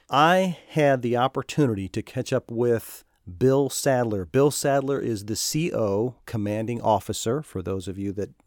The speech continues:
don't know military lingo, which is fine, of a program called Sea Cadets. Sea Cadets is loosely tied to the Navy, one of the branches of our military here in the United States. And I, and I don't want to get too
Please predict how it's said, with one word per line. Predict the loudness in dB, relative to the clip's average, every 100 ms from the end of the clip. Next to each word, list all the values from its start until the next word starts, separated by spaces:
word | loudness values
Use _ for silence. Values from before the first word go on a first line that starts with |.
| -8
don't | -8 -6
know | -6 -6
military | -4 -6 -8 -10 -10
lingo, | -10 -8 -8 -8
which | -8 -10
is | -12
fine, | -10 -10 -10 -12 -16 _ _ _
of | 6 6
a | 4 0
program | 4 6 6 4 0 0
called | -2 0 2 0
Sea | -4 -4 -2 -2
Cadets. | -2 -4 -6 -10 -12 -12 -16 _ _ _
Sea | -6 0 0
Cadets | 0 -2 2 2 2 0 -4 -6 -10 _ 0
is | 2 2
loosely | 2 4 2 2 0 -2
tied | -2 2 4 2
to | 2 2
the | 4
Navy, | 4 2 0 0
one | 0 -2
of | -2
the | -4
branches | -2 -2 -2 -4 -4 -2
of | -2
our | -2
military | 0 0 0 0 0 0
here | -2 -4
in | -4
the |
United | -4 -4 -4 -4
States. | -6 -8 -10 -12 -14 -16 _ _ _
And | -4 0
I, | -2 -2
and | 0
I | 4
don't | 4
want | 4 0 -2
to |
get | -2 -2
too | -2 -4